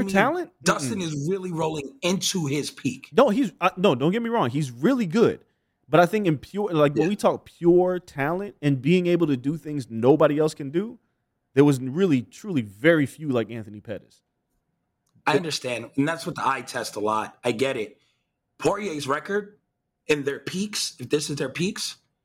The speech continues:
Speaker 1: Poirier's record is better than the record that Pettis had at that point.
Speaker 2: Look, look, say it again.
Speaker 1: This past six fights is better than any six-fight stretch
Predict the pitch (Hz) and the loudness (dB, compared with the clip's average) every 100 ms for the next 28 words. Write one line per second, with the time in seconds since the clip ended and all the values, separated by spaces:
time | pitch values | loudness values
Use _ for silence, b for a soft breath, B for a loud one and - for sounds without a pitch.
0 | _ _ _ - 156 160 147 131 143 143 | _ _ _ -2 -2 0 -6 -4 -6 -6
1 | 131 123 131 117 104 - 147 135 117 107 | -10 -6 -6 -6 -6 -4 -2 -2 -6 -6
2 | 104 117 107 120 120 113 101 113 104 120 | -6 -4 -2 -2 -4 -6 -4 -4 -4 -6
3 | 107 104 107 104 - - _ - 208 - | -6 -6 -8 -10 -12 -20 _ -2 -2 0
4 | 196 123 - _ _ _ _ - 202 190 | -2 -4 -6 _ _ _ _ -2 0 0
5 | 196 202 98 - - 139 151 - 196 - | -2 -4 -4 -10 -4 -2 -2 -4 -4 -4
6 | - 202 170 - 160 123 - 135 123 147 | -6 -6 -6 -4 -4 -4 -10 -6 -4 -2
7 | 139 - 156 156 - 151 - 143 - 147 | -4 -4 -4 -4 -4 -4 -4 -4 -4 -4
8 | 139 - - | -4 -6 -12